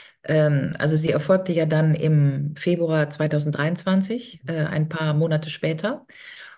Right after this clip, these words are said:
Und, ähm, auffällig ist eben auch, dass mir noch im Sommer zweitausendzweiundzwanzig gesagt wurde von einem Kollegen,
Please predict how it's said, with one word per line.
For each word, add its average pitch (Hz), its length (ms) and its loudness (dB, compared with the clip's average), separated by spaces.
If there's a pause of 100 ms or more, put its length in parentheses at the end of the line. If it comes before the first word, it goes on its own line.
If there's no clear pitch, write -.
(180)
Und, 170 580 0
ähm, 156 840 0 (420)
auffällig 190 720 2
ist - 180 -4
eben 160 240 0
auch, 170 380 0
dass 170 260 -4
mir 190 580 2
noch 170 220 0
im 147 560 0
Sommer 160 540 2
zweitausendzweiundzwanzig 151 1500 -2
gesagt 143 480 -2
wurde 175 180 2
von 156 200 0
einem 151 260 -2
Kollegen, 165 680 0